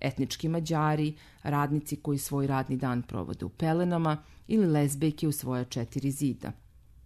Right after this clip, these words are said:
Otuda su bojazni rodnih ideologa verovatno opravdane, ali ne zato što se rodna ideologija perfidno i konspirativno širi,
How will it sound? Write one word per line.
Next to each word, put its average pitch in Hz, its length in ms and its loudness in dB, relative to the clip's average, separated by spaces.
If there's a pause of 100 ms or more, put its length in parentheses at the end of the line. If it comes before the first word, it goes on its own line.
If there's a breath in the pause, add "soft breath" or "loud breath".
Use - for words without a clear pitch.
(1120 soft breath)
Otuda 180 300 4
su 156 160 0
bojazni 165 560 4
rodnih 147 380 4
ideologa 147 520 2
verovatno 147 600 0
opravdane, 143 760 0
ali 131 240 2
ne 131 200 4
zato 165 300 0
što 160 180 -4
se 156 180 0
rodna 151 240 2
ideologija 143 600 0
perfidno 151 580 -2
i 139 60 -2
konspirativno 139 760 0
širi, 160 480 -2